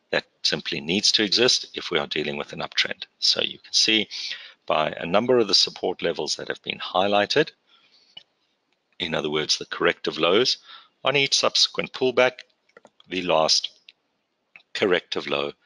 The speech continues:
has remained intact. So what have we done? At this point in time, we've been able to establish the direction of the trend,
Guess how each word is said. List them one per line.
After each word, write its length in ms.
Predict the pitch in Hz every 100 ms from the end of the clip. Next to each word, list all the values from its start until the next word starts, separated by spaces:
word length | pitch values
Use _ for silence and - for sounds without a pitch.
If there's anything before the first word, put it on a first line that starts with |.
| _
has 280 | - 80 -
remained 340 | 73 71 69 -
intact. 580 | - - - - - - _ _ _ _ _ _ _ _ _ _
So 300 | - 104 71 - _ - - - - - - _ _ _
what 140 | 98 82
have 120 | -
we 80 | 80
done? 320 | 101 113 - - _ _ -
At 100 | -
this 160 | 85
point 280 | - 87 -
in 80 | 78
time, 240 | 78 71
we've 160 | 69 -
been 180 | 82 82
able 200 | 92 87
to 140 | -
establish 720 | - - 110 98 85 73 - - -
the 60 | -
direction 500 | 78 71 73 - 71
of 120 | -
the 80 | -
trend, 400 | - 98 135